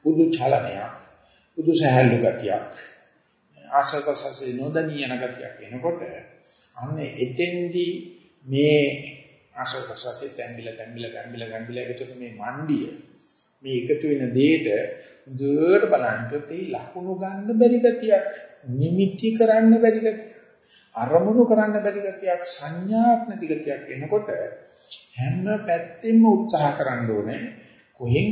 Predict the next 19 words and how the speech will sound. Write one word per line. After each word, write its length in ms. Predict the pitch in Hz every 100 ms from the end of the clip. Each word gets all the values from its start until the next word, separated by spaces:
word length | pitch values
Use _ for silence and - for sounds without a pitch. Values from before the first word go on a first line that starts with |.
| 233
හරි 220 | 254 214
සංඥාවක් 540 | 214 185 180 147 127 127
තියෙනවා, 280 | 123 117
කොහෙන් 340 | 113 135 139 196 220
හරි 220 | 254 240
නිමිත්තක් 360 | 214 175 160 - 127
තියෙනවා, 300 | - 127 123
කොහෙන් 320 | 127 123 143 190
හරි 240 | 208 220 220
ආරම්භ 420 | 156 156 160 156
කරගන්න 360 | 160 151 151 151
පුළුවන් 300 | 147 143 143
තියෙනවනම් 480 | 147 151 165 196 247 - - - - -
ඒ 180 | 139 156
තාක් 420 | - 135 170 240 240 - - - - _
ආනාපානෙම 680 | 143 135 131 135 131 131 131
උපරිම 400 | 123 - 135 131
ප්‍රයෝජන 360 | 127 120 113 107
ගන්නෑ. 480 | 101 98 104 123